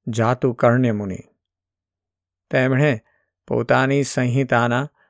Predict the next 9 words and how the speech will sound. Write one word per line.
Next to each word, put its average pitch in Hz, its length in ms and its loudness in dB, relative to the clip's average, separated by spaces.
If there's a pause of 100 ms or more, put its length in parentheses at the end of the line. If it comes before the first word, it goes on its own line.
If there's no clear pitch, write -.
(280)
ત્રણ 160 320 4
વિભાગ 131 560 4
કરીને 113 380 -4 (920)
તત્સંબંધી 127 1000 0
નિરુક્તિની 135 840 -2
સાથે 113 580 -4 (560)
પોતાના 123 640 -2
શિષ્ય - 520 -6 (600)
બલાક, 120 540 0